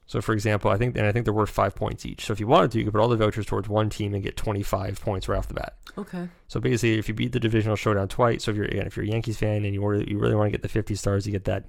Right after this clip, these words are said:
Speaker 1: Gleyber Torres, which is a disgusting card. I looked at the stats on it.
Speaker 2: I assume disgusting is good in this case.
Speaker 1: Yes.
Speaker 2: <laughs>
Speaker 1: Um,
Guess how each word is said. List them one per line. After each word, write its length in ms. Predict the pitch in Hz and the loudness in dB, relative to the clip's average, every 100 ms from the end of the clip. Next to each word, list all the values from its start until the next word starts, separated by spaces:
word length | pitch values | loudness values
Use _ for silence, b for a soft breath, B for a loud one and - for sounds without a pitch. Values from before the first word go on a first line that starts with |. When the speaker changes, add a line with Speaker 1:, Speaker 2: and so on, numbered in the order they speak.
| - | -10
Speaker 1:
Gleyber 340 | 104 98 98 98 | -4 -2 0 0
Torres, 440 | - 101 101 101 | 0 -2 -2 -2
which 100 | 98 | -4
is 100 | 101 | -4
a 60 | 113 | -6
disgusting 540 | - - 110 - 113 | -6 -2 -2 -2 -4
card. 340 | 110 - - - B B B B 415 | -2 -2 -2 -4 B B B B 0
I 20 | |
looked 140 | 113 101 | 2 2
at 60 | |
the 60 | 87 | -2
stats 400 | - 98 95 98 | 0 2 2 0
on 120 | 95 | 0
it. 120 | 95 - | -2 -4
Speaker 2:
I 60 | 170 | -6
assume 220 | - 185 | -4 -4
disgusting 400 | 147 - 151 143 | -4 -6 -8 -8
is 120 | 131 | -10
good 180 | 139 131 | -6 -6
in 80 | 120 | -8
this 100 | 123 | -10
case. 180 | - 156 | -8 -2
Speaker 1:
Yes. 360 | 85 - - 254 - | -2 -2 -6 -6 -4
Speaker 2:
<laughs> 680 | 208 277 277 269 - 269 - | 0 0 2 -2 -2 0 6
Speaker 1:
Um, 600 | 98 95 92 92 92 | 8 8 4 0 -4